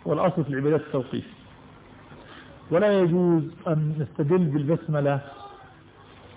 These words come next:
بقولنا مثلًا هنا قال أبو موسى:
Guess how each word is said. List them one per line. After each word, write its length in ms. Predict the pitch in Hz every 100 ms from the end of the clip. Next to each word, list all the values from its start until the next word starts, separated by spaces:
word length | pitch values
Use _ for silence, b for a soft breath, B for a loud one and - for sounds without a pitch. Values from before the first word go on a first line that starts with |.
| - - - - -
بقولنا 720 | 135 147 151 180 170 160 156
مثلًا 500 | 165 151 143 143 160 - - - - - - - -
هنا 520 | 156 165 151 151 151 -
قال 160 | 151 147
أبو 200 | 139 147
موسى: 480 | 170 156 165 156